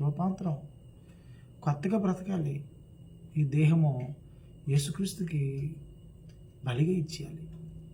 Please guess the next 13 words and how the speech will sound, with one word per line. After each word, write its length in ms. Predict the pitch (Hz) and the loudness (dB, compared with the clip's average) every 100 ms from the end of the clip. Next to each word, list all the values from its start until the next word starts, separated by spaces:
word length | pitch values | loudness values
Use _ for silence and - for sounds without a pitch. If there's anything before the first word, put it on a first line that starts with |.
| - | -2
నీతి 360 | 139 165 - 220 | 4 6 6 2
సాధనంగా 560 | 220 185 185 185 175 | 0 0 2 2 2
ఇది 140 | 170 151 | 2 2
ఉపయోగించాలి. 680 | 143 160 170 165 180 143 - - - - - - - - - - - - - 165 | 4 4 4 0 -2 -6 -8 -14 -16 -16 -16 -16 -14 -14 -14 -14 -14 -12 -6 2
మనం 200 | 160 147 175 | 4 4 2
చూసే 200 | 180 165 | 0 0
చూపు, 500 | - 170 - 143 139 | 2 0 0 -2 0
మాట్లాడే 360 | 139 147 170 151 | 2 2 4 4
మాట, 340 | 147 160 156 139 143 156 | 4 2 0 -2 -2 4
వినే 280 | 151 185 185 | 6 8 8
వినికిడి 400 | 175 196 196 175 | 6 6 4 6
అంతా 300 | 165 202 247 | 6 4 2
కూడా 540 | 247 196 160 180 208 | 4 6 6 6 2